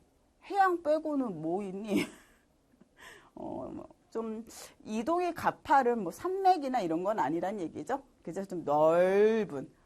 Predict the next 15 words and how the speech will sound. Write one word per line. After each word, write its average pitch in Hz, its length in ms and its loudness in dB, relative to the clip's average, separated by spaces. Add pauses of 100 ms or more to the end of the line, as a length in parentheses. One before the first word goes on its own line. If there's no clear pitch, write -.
(220)
어, 156 80 -12
성질이 254 460 -4
좀 180 160 -8
비슷한 202 840 -4 (260)
그러한, 165 440 2 (260)
어, - 320 -12 (380)
대륙 202 360 0 (380)
또는 302 340 4 (220)
커다란 240 540 0
해양, 285 440 0 (280)
어, 147 180 -4
요런 180 320 -2
데서 147 560 2 (260)
만들어진다라는 175 1300 -2
건데 185 380 2